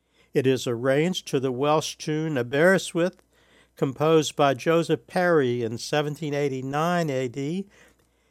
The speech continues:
and ably performed on his church organ in England by Richard M S Irwin. I thank Richard for granting permission for its use.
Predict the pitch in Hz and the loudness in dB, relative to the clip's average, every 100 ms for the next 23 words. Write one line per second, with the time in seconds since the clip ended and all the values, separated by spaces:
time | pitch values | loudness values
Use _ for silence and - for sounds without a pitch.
0 | _ - 147 143 170 196 170 165 151 143 | _ 0 0 2 4 4 4 2 0 0
1 | - 131 - 180 180 165 151 139 135 - | -4 -6 -4 -2 0 2 2 0 -2 -6
2 | - 208 214 - 143 147 135 143 139 170 | -4 -2 -2 -2 0 0 0 -2 -2 -4
3 | 185 151 139 135 127 123 - - _ - | -2 -2 -2 -2 -4 -4 -14 -20 _ -6
4 | 139 135 127 113 - 147 170 - 160 147 | 2 4 4 2 0 2 2 2 0 0
5 | 143 143 139 131 - 143 135 123 117 117 | 0 2 2 0 -2 -2 0 0 -2 -8
6 | 113 _ _ _ _ _ _ _ - 135 | -12 _ _ _ _ _ _ _ -2 -2
7 | 127 151 156 147 143 151 - 135 - 127 | 4 4 4 2 0 0 -2 -4 -4 -4
8 | 113 143 147 135 - 147 170 170 - 127 | 0 2 2 -2 -2 0 0 0 -2 -6
9 | 113 156 131 127 - - 143 131 117 - | -6 -4 -2 -4 -6 -6 -4 -4 -8 -14